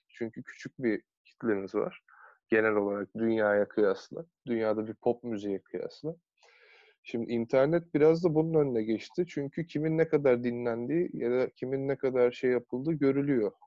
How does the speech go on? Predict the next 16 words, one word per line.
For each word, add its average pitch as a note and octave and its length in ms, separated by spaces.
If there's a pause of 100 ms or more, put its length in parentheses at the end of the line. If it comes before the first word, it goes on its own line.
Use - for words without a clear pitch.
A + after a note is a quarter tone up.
(140)
Ee, A2+ 200 (400)
ama D#3 380 (420)
bunun D3 340
bir C#3+ 100
de E3 100
sağlaması C#3 680
yapılıyor A2+ 480
şöyle. A2+ 460 (680)
Ee, G#2+ 380
konserinize A#2+ 580
gelen C3+ 280
insan G#2 340
sayısıyla G2 640 (540)
karar G2+ 360
verebiliyorsunuz G#2 760
bunda. G#2+ 260